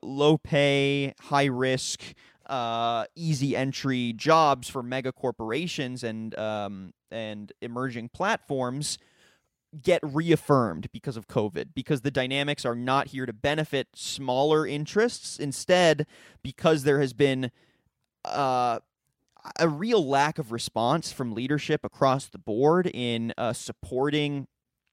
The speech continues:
the weakest links in our economy due to covid, the powerhouse players that already have major influence and resources and capital are able to just sort of, uh, siphon wins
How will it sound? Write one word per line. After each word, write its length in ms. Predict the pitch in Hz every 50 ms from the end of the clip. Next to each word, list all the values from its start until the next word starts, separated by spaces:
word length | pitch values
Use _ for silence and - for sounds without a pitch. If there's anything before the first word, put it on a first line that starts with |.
| _ - - _ -
the 100 | - 131
weakest 560 | 117 107 123 131 131 - - 139 127 - -
links 560 | - 120 110 107 131 160 175 - - - - -
in 160 | - 135 135
our 140 | 139 131 123
economy 480 | 113 113 - - 117 123 147 160 175 180
due 120 | 165 185
to 60 | 185
covid, 440 | 185 - - 170 190 190 202 233 214 - _ - - - - - - _ _
the 540 | 160 143 123 135 165 160 156 156 151 151 - -
powerhouse 560 | - - - 165 180 175 170 170 160 139 -
players 720 | - - - 202 214 233 202 143 123 131 175 175 - - - - _ _ _ _ _
that 380 | - 117 131 127 127 123 123 - -
already 300 | 135 147 151 147 127 - -
have 340 | - 147 147 160 160 151 131
major 320 | 127 131 127 123 120 123
influence 480 | - 123 120 - 131 120 117 120 123 -
and 120 | 131 113
resources 540 | 110 113 113 110 - 113 104 123 - 127 113
and 100 | 107 107
capital 520 | - - 143 139 143 - 131 110 107 110 - - - - -
are 140 | - 151 -
able 240 | - 160 143 151 151
to 120 | - 156
just 160 | 127 143 139
sort 140 | - 165 143
of, 100 | 127 110 _ _ _ _ _
uh, 340 | - 123 123 120 117 110 113 - _ _ _ _ _ _ _ _ _ _ _ _ _ _ _ _ _ _ _ _ _ _ _ _ _ _ _ _ _ _ _
siphon 840 | - - - - - 156 151 180 180 - - 156 151 131 127 117 113
wins 540 | 110 139 156 160 151 131 113 107 113 120 127